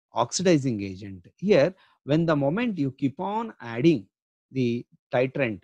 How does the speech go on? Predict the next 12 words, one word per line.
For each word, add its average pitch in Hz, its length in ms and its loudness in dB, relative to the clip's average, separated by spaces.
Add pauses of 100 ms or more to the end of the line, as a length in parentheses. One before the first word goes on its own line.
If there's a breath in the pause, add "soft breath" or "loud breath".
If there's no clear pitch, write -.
(140)
from 147 480 -4
the 110 160 -12
burette, 104 460 -2 (160)
the 110 140 -14
burette 160 420 0
used 107 300 -12
is 170 180 -6
microburette. - 800 -20 (840)
Okay, 185 320 -2 (300)
you 117 120 2
have 110 140 2
taken 147 480 -2